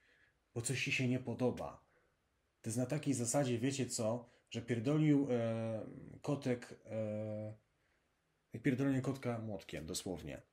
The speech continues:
Co to ma w ogóle znaczyć? Mamy tolerować coś, co nam nie pasuje? Jeżeli większość związków właśnie polega na tym,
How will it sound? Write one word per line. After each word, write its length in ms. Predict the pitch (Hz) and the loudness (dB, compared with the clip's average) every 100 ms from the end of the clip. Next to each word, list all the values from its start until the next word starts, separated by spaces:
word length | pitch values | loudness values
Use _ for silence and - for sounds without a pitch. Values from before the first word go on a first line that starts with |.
| _ _ _ _ _ _ | _ _ _ _ _ _
Co 140 | - 143 | -2 2
to 120 | 151 | 4
ma 120 | 143 | 4
w 100 | 127 | 4
ogóle 340 | 135 131 127 113 | 2 2 2 2
znaczyć? 540 | 107 82 - - - _ _ - | -2 -8 -12 -18 -20 _ _ -4
Mamy 440 | 110 117 107 - - | -2 0 -2 -4 -10
tolerować 920 | - 117 107 113 117 101 80 - - - _ _ | -4 0 2 4 2 0 -6 -8 -12 -14 _ _
coś, 380 | - - 123 - | -2 0 2 0
co 140 | - | 0
nam 200 | 113 107 | 0 0
nie 100 | 110 | -2
pasuje? 520 | 113 101 - 82 - - _ _ _ _ _ _ _ | -2 -2 -4 -4 -8 -10 _ _ _ _ _ _ _
Jeżeli 320 | 107 110 165 113 | -2 2 4 4
większość 480 | 147 196 - 156 | 4 4 4 2
związków 480 | 101 113 151 - 120 | 2 2 2 2 0
właśnie 300 | 120 120 139 | 0 0 -2
polega 420 | 139 104 104 101 | 0 0 0 -2
na 120 | 90 98 | -4 -6
tym, 280 | - 69 | -6 -10